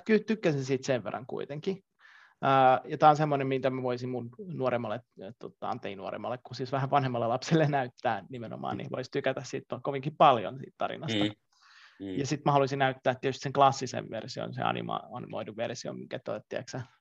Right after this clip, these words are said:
Speaker 1: mikä ei ole tietenkään se Origins-tarina, mut kuitenkin jatkaa
Speaker 2: Joo.
Speaker 1: sitä tarinaa siinä.
Speaker 2: Ja, ja sitten o-, itse aina pidin si-, juuri siitä näytellystä,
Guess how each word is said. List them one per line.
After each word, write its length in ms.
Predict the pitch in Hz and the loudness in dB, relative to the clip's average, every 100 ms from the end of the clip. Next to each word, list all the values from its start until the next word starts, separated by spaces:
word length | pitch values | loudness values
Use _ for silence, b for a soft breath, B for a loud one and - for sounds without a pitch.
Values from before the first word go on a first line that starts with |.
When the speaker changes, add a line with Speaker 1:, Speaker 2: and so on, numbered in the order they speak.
| - | -10
Speaker 1:
mikä 260 | 143 143 | 4 6
ei 80 | 143 | 6
ole 80 | 139 | 4
tietenkään 400 | 143 139 127 131 | 0 0 0 -2
se 80 | 123 127 147 143 | 0 0 -2 -8
Origins-tarina, 840 | - 156 156 143 123 - 127 123 123 | -2 2 2 2 -2 2 2 2 -4
mut 120 | 123 | -6
kuitenkin 420 | 143 127 120 - - _ - | -4 -4 -4 -10 -20 _ -4
jatkaa 220 | 113 107 | 0 4
Speaker 2:
Joo. 200 | 95 85 | 6 6
Speaker 1:
sitä 120 | - - | 2 -12
tarinaa 340 | - 113 120 | -12 -10 -8
siinä. 240 | 135 123 | -6 4
Speaker 2:
Ja, 160 | 131 135 | 8 10
ja 380 | 131 135 120 - | 10 10 8 2
sitten 400 | - 135 - 131 | -8 -8 6 6
o-, 300 | 104 101 - _ _ - | 8 4 2 _ _ -4
itse 260 | 120 123 | 4 6
aina 140 | 110 101 | 8 6
pidin 360 | 104 104 95 | 2 2 0
si-, 140 | 90 - | -6 0
juuri 240 | 95 92 | 2 4
siitä 240 | 87 85 92 | 0 -2 0
näytellystä, 1040 | 95 87 85 82 78 78 - - 78 71 | 4 6 6 2 2 -2 -8 -4 -4 -4